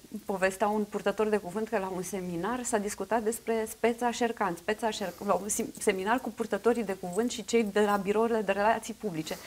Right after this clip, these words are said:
Speța Șercan <laughs> însemnând, uh, cum, uh, dă Șercan în judecată <laughs> instituțiile și câștigă, pentru că, uite, vine instanța și spune: "Nu, informațiile respective sunt de interes public."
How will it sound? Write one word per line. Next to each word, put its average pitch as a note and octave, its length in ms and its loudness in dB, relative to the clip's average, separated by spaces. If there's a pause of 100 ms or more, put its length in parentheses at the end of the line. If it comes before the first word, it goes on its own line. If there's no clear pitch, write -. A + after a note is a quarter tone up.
(200)
Speța C4+ 360 -2
Șercan C#4 500 10
<laughs> - 20 12
însemnând, C4+ 640 6 (340)
uh, B3 60 2
cum, D4 340 8
uh, C4 180 8 (100)
dă C#4 120 6
Șercan D#4 460 4
în C#4 100 8
judecată B3 640 4 (260)
<laughs> - 160 -2
instituțiile C4+ 760 2
și D4+ 180 0
câștigă, G#3 640 0
pentru B3+ 300 4
că, C4 280 4 (300)
uite, C4+ 340 4
vine A#3+ 180 0
instanța B3+ 460 0
și B3+ 140 -4
spune: C4+ 260 0
"Nu, C#4 180 4
informațiile A#3 720 0
respective A#3 640 0 (140)
sunt C4+ 200 6
de G3 120 2
interes G3+ 500 0
public." D#3+ 480 -6